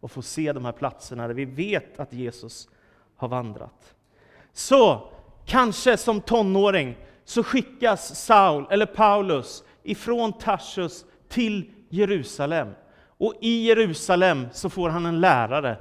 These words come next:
Och vet ni vad den läraren heter? Han heter Gamaliel. Nu är det lite deep här. <laughs> Men han är en av de mest berömda judiska rabbinerna som finns i historien. Han är den ende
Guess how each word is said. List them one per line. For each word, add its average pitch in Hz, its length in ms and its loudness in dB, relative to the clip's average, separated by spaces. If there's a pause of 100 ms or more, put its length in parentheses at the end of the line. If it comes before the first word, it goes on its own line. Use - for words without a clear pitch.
(280)
Och 190 140 -2
vet 180 180 -2
ni 175 60 -6
vad 175 100 0
den 175 140 0
läraren 139 340 2
heter? 131 300 -8
Han 160 120 -4
heter 156 360 -4 (220)
Gamaliel. 135 960 0 (220)
Nu 156 160 -4
är 156 40 0
det 151 80 0
lite 147 320 -2
deep 147 340 -4 (140)
här. 127 240 -4 (260)
<laughs> 180 100 0 (1000)
Men 196 200 4
han 214 340 6
är 208 340 2
en 233 300 4
av 220 200 2
de 220 220 0
mest 220 320 2
berömda 202 920 4 (460)
judiska 190 960 0 (380)
rabbinerna 170 640 2
som 156 200 -8
finns 165 420 -8 (100)
i 175 220 -6
historien. 151 600 -4 (220)
Han 180 200 0
är 185 80 2
den 196 200 0 (180)
ende 170 760 2